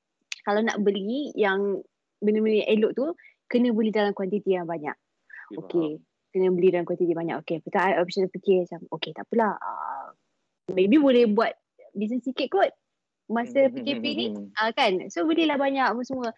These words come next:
Speaker 1: Dan kebetulan, betul-betul, ah, masa barang tu sampai, palazzo tu sampai, stok sampai,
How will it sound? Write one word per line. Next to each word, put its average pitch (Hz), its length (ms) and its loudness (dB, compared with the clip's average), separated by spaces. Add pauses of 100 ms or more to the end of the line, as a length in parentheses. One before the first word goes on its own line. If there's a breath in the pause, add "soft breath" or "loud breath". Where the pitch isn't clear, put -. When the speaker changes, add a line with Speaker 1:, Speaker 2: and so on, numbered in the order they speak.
(380 loud breath)
Speaker 1:
Dan 262 420 2
kebetulan, 254 720 0 (800)
betul-betul, 262 1000 -2
ah, 202 300 -2
masa 226 500 0
barang 208 380 -4
tu 247 40 -6
sampai, 254 440 -2
palazzo 196 320 -4
tu 226 160 -4
sampai, 240 260 -6
stok 214 240 -4
sampai, 254 360 -2